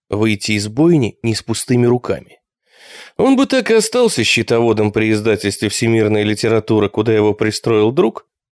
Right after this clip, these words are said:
если бы в один прекрасный день за этим знакомым не приехали чекисты.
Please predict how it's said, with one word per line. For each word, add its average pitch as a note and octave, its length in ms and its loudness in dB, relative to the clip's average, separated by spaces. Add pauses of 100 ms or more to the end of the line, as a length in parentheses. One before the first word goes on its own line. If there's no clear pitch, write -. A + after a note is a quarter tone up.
(120)
если C4 440 0
бы B3+ 180 2
в F#3+ 40 4
один A2+ 280 2
прекрасный G2+ 600 -2
день F#3+ 300 -2 (280)
за G2+ 180 -4
этим A#3+ 360 2
знакомым B2 600 2
не F3+ 100 4
приехали A2+ 580 0
чекисты. - 580 -10